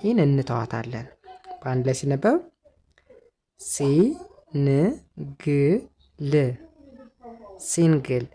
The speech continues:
ሲንግል ሙሉ ሲነበብ አይ አም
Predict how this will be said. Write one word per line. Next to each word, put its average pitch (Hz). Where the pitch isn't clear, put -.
ሲንግል 135
ሙሉ 143
ሲነበብ 147
አይ 143
አም 147